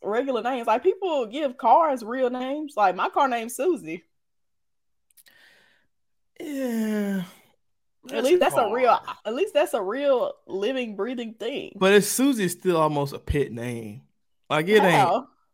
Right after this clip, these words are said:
Speaker 2: it ain't DeMarcus.
Speaker 1: I mean, I don't know. I got mad at my Chrome one day and I was like, "Susie!"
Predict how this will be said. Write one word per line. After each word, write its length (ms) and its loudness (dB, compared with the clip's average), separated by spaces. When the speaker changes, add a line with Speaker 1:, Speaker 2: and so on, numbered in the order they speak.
Speaker 2:
it 160 2
ain't 280 -2
DeMarcus. 960 -8
Speaker 1:
I 160 4
mean, 520 -4
I 40 -6
don't 200 -8
know. 80 -4
I 160 4
got 180 4
mad 180 0
at 60 -2
my 160 -2
Chrome 240 -6
one 140 0
day 100 2
and 80 0
I 60 0
was 80 0
like, 140 -4
"Susie!" 600 2